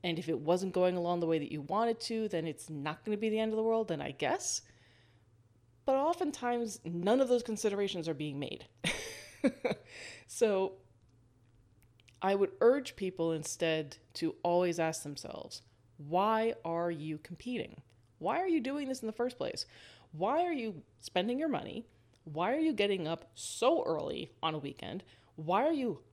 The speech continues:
hauling around all this stuff in your car so you can have it set up at the trial site? Why are you doing all this training and preparation? Why are you traveling to the trial site?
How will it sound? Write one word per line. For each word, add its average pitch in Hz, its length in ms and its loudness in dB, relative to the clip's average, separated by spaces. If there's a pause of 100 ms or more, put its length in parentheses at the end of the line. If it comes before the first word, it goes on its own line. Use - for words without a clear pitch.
hauling 269 420 4
around 165 340 0
all 214 260 2
this 269 160 -4
stuff 190 220 -2
in 175 100 -2
your 156 140 -2
car - 500 -2
so 156 140 -4
you 143 80 -4
can 165 80 -8
have 160 160 -2
it 151 100 -6
set 175 260 -2
up 170 120 -2
at - 80 -10
the - 60 -10
trial 131 200 -10
site? - 320 -6 (460)
Why 196 180 4
are 294 60 4
you 302 100 0
doing 269 240 -2
all 254 100 2
this 247 120 -2
training 233 320 0
and 233 80 -4
preparation? 226 680 -4
Why 143 160 -6
are 170 100 0
you 214 120 2
traveling 214 420 0
to 233 80 0
the 226 80 -2
trial 269 260 -2
site? 139 280 -4